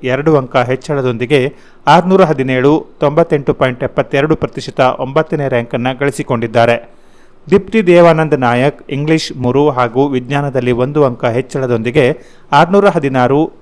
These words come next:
ತೊಂಬತ್ತೆಂಟು ಪಾಯಿಂಟ್ ಐವತ್ತಾರು ಪ್ರತಿಶತ ರಾಜ್ಯ ಮಟ್ಟದ ಹತ್ತನೇ ರ್ಯಾಂಕ್ ಪಡೆದಿದ್ದಾಳೆ.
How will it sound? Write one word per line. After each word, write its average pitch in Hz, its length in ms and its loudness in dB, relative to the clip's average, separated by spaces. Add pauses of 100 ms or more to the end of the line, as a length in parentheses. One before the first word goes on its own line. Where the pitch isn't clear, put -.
ತೊಂಬತ್ತೆಂಟು 147 540 -2
ಪಾಯಿಂಟ್ 127 360 -4
ಐವತ್ತಾರು 139 540 0
ಪ್ರತಿಶತ 135 500 -6 (320)
ರಾಜ್ಯ 143 320 -2
ಮಟ್ಟದ 139 300 -4
ಹತ್ತನೇ 131 480 -4
ರ್ಯಾಂಕ್ 127 300 -2
ಪಡೆದಿದ್ದಾಳೆ. 117 600 0